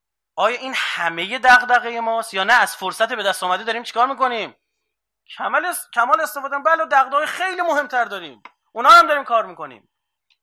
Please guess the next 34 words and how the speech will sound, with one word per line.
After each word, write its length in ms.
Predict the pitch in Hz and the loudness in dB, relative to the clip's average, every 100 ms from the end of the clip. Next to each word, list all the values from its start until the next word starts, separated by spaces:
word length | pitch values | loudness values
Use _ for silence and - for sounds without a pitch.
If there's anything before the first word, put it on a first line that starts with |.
| _ _ _ _ _ _ _ _ _ _ _ 180 | _ _ _ _ _ _ _ _ _ _ _ -2
مبادا 680 | 254 320 339 330 330 311 - _ _ _ _ _ _ _ _ _ | 2 6 6 8 6 6 0 _ _ _ _ _ _ _ _ _
بریم 240 | 247 311 302 | -4 -2 -4
تو 140 | - | -10
این 120 | 294 | -10
شبکه‌ها 640 | 302 - 262 269 262 233 262 | -8 -4 -2 -2 -2 -2 -2
خود 400 | - - 269 285 | -4 -6 -2 0
ما 180 | 269 269 | 6 6
رو 60 | |
هم 140 | 262 247 | 6 4
ببره. 560 | 240 226 196 143 _ _ _ _ _ _ _ _ _ _ _ _ _ _ _ _ _ - | 0 0 -2 -8 _ _ _ _ _ _ _ _ _ _ _ _ _ _ _ _ _ -4
آقا 180 | 208 269 | 0 2
من 160 | 277 | 2
شب 360 | 269 - 254 247 | 0 4 4 4
می‌رم 240 | 247 262 | 2 2
خونه، 320 | 262 - 233 262 | 0 -6 -6 -6
تمام، 440 | - 269 285 277 | -2 -2 0 -4
تمام 320 | - 185 165 | -4 -8 -8
این 160 | 147 131 _ _ _ _ _ _ - | -14 -20 _ _ _ _ _ _ -12
گوشیو 320 | 254 - 285 | -8 -6 -6
می‌ذارم 320 | 262 262 254 | -2 -2 -2
یه 60 | 233 | -8
گوشه، 260 | 240 254 | -12 -4
هر 80 | 269 | -4
دو 140 | 220 | -4
ساعت 260 | 226 233 226 | -4 -2 -2
یه 60 | 233 | -4
بار 80 | |
می‌رم 200 | 247 170 | -4 -8
چک 260 | 160 160 - | -12 -18 -20
می‌کنم، 240 | 139 _ _ _ - | -20 _ _ _ -4
اونم 180 | 226 240 | 0 0
اس 180 | 202 | -2
ام 80 | 190 | -6
اس. 280 | 151 - | -8 -12